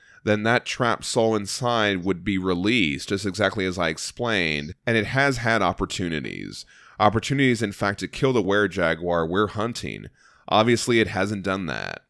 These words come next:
"So you've really been keeping track of the guy," Nichols says. "Got your own dossier on the family man snow monster? Why's that?" "Better get some rest, Agent Nichols," Johan says. "Right. More secrets. Great," Nichols says.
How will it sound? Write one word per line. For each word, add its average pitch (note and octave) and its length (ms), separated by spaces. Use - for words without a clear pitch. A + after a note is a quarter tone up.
"So - 160
you've D3+ 220
really E3 160
been C3+ 180
keeping B2 280
track A2 380
of F#2+ 80
the E2+ 120
guy," D2+ 440
Nichols E2+ 380
says. C#2+ 640
"Got A#2+ 220
your B2+ 100
own A2+ 140
dossier A2 480
on G#2+ 100
the G2 80
family A2 360
man G#2 220
snow A2 300
monster? C#3 680
Why's B2 320
that?" F#2 460
"Better C#3 180
get D3 160
some G2+ 240
rest, D2 280
Agent D#2 320
Nichols," D#2+ 380
Johan D2+ 400
says. C#2 560
"Right. F2 420
More G#2 300
secrets. D2+ 640
Great," E2 500
Nichols C#2 360
says. G1+ 580